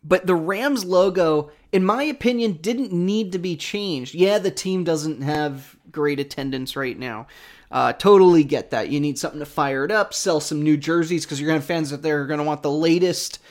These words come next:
the latest Jared Goff new logo jerseys. Why you'd want a Jared Goff jersey, I don't really know. But that's, that's your decision, not mine.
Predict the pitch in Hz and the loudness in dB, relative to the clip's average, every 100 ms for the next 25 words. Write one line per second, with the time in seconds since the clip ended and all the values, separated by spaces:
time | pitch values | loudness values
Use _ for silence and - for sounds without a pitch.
0 | - - - 180 180 180 196 196 - 147 | -20 -14 2 6 6 6 6 4 0 0
1 | 175 185 196 165 156 175 185 - - 165 | 2 4 0 0 2 2 2 -2 -4 0
2 | 175 196 202 185 175 190 208 175 156 147 | 2 2 0 -4 0 4 4 6 4 4
3 | 143 147 147 139 143 151 151 143 143 151 | 0 -2 0 0 0 0 -2 -4 -2 2
4 | 156 156 147 135 135 123 113 120 107 - | 2 2 -2 -4 -4 -4 -2 -2 -2 -4
5 | - 95 98 - 82 85 80 - 82 98 | -12 -12 -12 -10 -8 -8 -12 -14 -16 -14
6 | 90 57 - 175 156 175 180 - - - | -16 -16 -8 -8 -4 -4 -4 -6 -8 -6
7 | 160 - 208 175 139 139 123 - 123 123 | -6 -4 0 0 -2 -8 -8 -8 -6 -6
8 | 120 - 117 113 | -6 -4 -6 -6